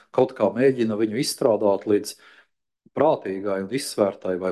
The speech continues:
pamatotai atbildei par tēmu "nevaram tik un tik gadus, jo". Un nāk uz domu ar šādu priekšlikumu un saka,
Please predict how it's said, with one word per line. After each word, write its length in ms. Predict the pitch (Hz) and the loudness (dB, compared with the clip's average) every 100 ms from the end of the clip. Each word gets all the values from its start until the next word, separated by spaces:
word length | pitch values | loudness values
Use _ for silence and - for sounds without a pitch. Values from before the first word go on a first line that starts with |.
| - | -2
pamatotai 500 | 123 104 101 95 92 | -2 -2 -6 -4 0
atbildei 500 | 131 151 165 156 156 143 | 0 4 2 4 2 2
par 160 | 98 - | -4 -2
tēmu 440 | 113 135 156 160 _ _ - | 2 4 2 -2 _ _ -8
"nevaram 720 | 98 113 131 151 170 196 - _ _ _ _ _ | 0 2 2 2 0 -2 -8 _ _ _ _ _
tik 240 | - - | 0 0
un 140 | 107 - | -4 -6
tik 200 | 113 117 | -6 0
gadus, 560 | 107 147 165 185 - - | 2 2 0 -4 -8 -6
jo". 460 | 127 151 82 - _ _ _ _ _ _ _ _ _ | 2 2 2 -6 _ _ _ _ _ _ _ _ _
Un 160 | 104 104 | -6 -2
nāk 300 | 110 123 123 | 2 0 0
uz 60 | 95 | 0
domu 400 | 113 165 233 151 | 4 4 4 0
ar 80 | 98 | -2
šādu 380 | - 117 98 - | 0 0 0 0
priekšlikumu 800 | 135 127 - 92 - 90 92 92 | 2 2 0 -16 -14 -12 -10 -10
un 60 | |
saka, 580 | 90 135 160 - 170 - | -4 0 0 0 -6 -6